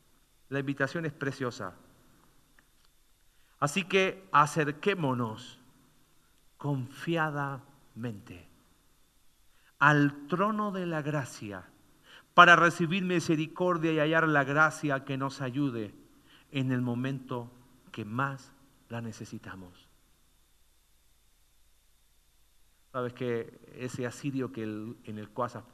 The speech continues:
has puesto quizás tu confianza, ¿te ha fallado? Te está fallando y te va a fallar. Pero Jehová es bueno.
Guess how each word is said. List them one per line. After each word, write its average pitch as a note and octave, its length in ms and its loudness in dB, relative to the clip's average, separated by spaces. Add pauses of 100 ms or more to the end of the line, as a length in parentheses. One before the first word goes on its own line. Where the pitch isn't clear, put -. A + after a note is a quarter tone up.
has A2 120 -10
puesto A#2+ 360 -10
quizás A2+ 320 -12
tu A2+ 100 -14
confianza, G2+ 600 -14 (1800)
¿te A2+ 140 -4
ha C3 80 2
fallado? C3 480 -6 (1120)
Te - 60 -20
está - 240 -4
fallando B2+ 560 -10 (800)
y C3 80 -16
te - 160 -10
va A#2 140 -4
a B2+ 40 -6
fallar. - 400 -14 (2750)
Pero A2 200 -8
Jehová A#2+ 300 -6
es A2+ 40 -12
bueno. F#2+ 240 -14